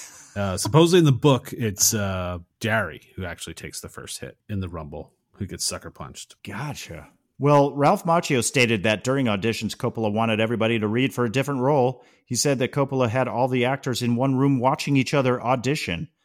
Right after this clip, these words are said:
Speaker 2: It's brutal because you're becoming self-conscious of any choices because you're watching reactions based on other actors and watching the filmmakers and how they respond because you're all trying to get the job.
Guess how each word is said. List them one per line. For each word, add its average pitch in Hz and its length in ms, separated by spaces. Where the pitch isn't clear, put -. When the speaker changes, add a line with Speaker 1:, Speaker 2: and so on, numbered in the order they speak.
Speaker 2:
It's 101 160
brutal 135 400
because 107 500
you're 120 80
becoming 117 400
self-conscious 117 680
of 107 80
any 104 180
choices 110 460
because 101 480
you're 104 140
watching 110 400
reactions 110 640
based 117 340
on 117 120
other 117 200
actors 117 460
and 110 140
watching 123 260
the 113 80
filmmakers 127 560
and 104 100
how 113 120
they 123 100
respond 131 480
because 117 300
you're 117 160
all 123 100
trying 123 280
to 120 40
get 123 200
the 123 60
job. 131 360